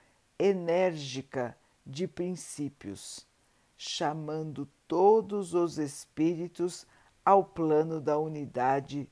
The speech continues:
substancial, alicerçando o serviço salvador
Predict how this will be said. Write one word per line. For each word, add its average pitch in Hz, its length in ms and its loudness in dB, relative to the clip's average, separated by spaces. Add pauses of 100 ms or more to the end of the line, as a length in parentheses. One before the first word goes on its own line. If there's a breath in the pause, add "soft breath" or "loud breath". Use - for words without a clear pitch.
(120)
substancial, - 1600 -6 (1080 soft breath)
alicerçando 143 1160 -2
o 151 40 -2
serviço 131 760 -6
salvador 123 840 -4